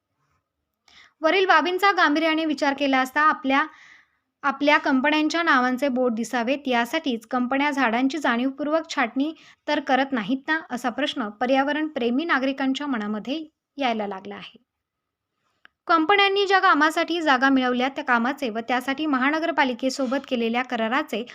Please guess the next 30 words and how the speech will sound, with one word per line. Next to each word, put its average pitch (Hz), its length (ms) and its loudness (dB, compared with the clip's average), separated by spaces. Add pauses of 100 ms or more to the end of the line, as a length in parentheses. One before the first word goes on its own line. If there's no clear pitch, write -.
(220)
उल्लंघन 330 440 2
होत 349 260 0
असल्याने 302 400 0
सदर 262 260 -2
कंपन्यांकडून 240 760 -2
ताबडतोब 269 580 0 (380)
सदर 285 240 2
जागा 254 360 4
काढून 254 400 2
घेण्यात 240 340 -2
याव्यात 254 320 0 (360)
व 320 80 2
कंपन्यांच्या 311 600 4
नावांचे 277 400 4
फलक 302 320 0
काढून 254 280 2
घेण्यात 254 300 -2
यावेत, 262 320 -2
यासाठी 240 480 -2
सोमवारी 269 520 2
सर्व 320 340 0 (120)
पर्यावरण 254 440 0
प्रेमी 247 420 -2 (380)
नाशिक 320 380 2
महानगरपालिका 349 760 2
आयुक्त 285 400 0 (200)
खत्री 277 380 -2 (280)
यांना 269 220 0
भेटणार 262 400 -2
आहेत. 202 240 -12